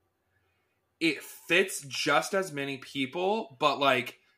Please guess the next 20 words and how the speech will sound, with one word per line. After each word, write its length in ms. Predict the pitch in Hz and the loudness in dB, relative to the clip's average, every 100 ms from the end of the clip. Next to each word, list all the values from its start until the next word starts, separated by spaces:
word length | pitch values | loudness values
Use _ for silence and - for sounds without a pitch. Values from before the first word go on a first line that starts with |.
| _ _ _ _ _ _ _ _ _ _ | _ _ _ _ _ _ _ _ _ _
you 220 | 139 147 160 | -10 -4 -2
have 480 | - 139 139 135 123 | 8 10 10 6 -4
way 500 | 123 123 127 127 123 | 0 2 4 2 0
more 560 | 123 120 113 117 117 - | -8 -8 -8 -8 -10 -12
room. 640 | 113 110 113 117 147 196 208 _ _ _ _ _ _ _ | -18 -14 -12 -10 -8 -10 -10 _ _ _ _ _ _ _
Um, 720 | 139 135 127 117 110 107 92 _ _ _ _ _ _ _ _ _ _ _ _ _ _ _ _ _ _ | 6 6 4 0 -6 -12 -20 _ _ _ _ _ _ _ _ _ _ _ _ _ _ _ _ _ _
it's, 320 | 170 170 - | -4 -4 0
yeah, 200 | 160 156 | 6 8
I 120 | 131 160 | 8 6
don't, 220 | 185 180 | 6 4
I 60 | 175 | 2
don't 120 | 185 | 2
understand 440 | 202 196 147 143 | 0 -4 -4 -8
who, 280 | 135 143 127 131 | -4 -6 -4 0
like, 220 | 131 123 120 123 - - | 0 0 -8 -20 -20 -16
the 160 | 135 | -8
plane 360 | 147 165 170 190 | -4 -2 -2 0
was 200 | 190 - | -2 -2
invented, 560 | 156 147 123 123 131 | -6 -2 -2 -2 -2
like, 240 | 127 120 | 0 -2